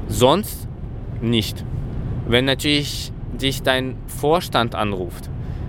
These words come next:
dann ist man immer sehr gewillt, ranzugehen. Trotzdem, denk dran, dein Vorstand weiß, dass du arbeitest. So, und dann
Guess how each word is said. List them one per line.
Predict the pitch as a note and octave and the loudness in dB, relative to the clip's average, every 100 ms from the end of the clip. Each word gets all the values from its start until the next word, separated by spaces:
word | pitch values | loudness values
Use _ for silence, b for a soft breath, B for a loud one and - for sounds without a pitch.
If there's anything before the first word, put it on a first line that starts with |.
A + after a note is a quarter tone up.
| B | B
dann | A#2+ A#2+ A#2+ - | 4 4 2 -4
ist | C#3 - | -4 0
man | D3 C#3 | 0 2
immer | C#3 D3 | 2 2
sehr | C3 C3+ C3 | 2 2 2
gewillt, | B2+ C3 C3 A#2 | 4 4 2 2
ranzugehen. | B2+ C#3+ A#2+ G2+ F#2 - | 0 2 -2 -2 -4 -4
Trotzdem, | - A#2 - - A#2 C#3 F#3+ - - - - - A#2 | 0 0 0 0 2 2 0 -6 -10 -8 -8 0 4
denk | B2 C3+ | 4 4
dran, | D3+ D#3+ | 2 4
dein | B2 A#2 | 2 2
Vorstand | C#3 D3+ C#3+ B2 | 0 -2 -2 2
weiß, | B2+ C3 | 4 4
dass | A2+ G#2+ | -2 -4
du | A#2 G#2+ | -2 2
arbeitest. | G2 F#2+ F#2 - - - - - - - - - - - - | 2 2 0 -4 -8 -10 -10 -10 -10 -8 -8 -6 -6 -4 -2
So, | G#2+ G#2 | 2 4
und | - A2 | 4 4
dann | A2+ A2+ | 4 2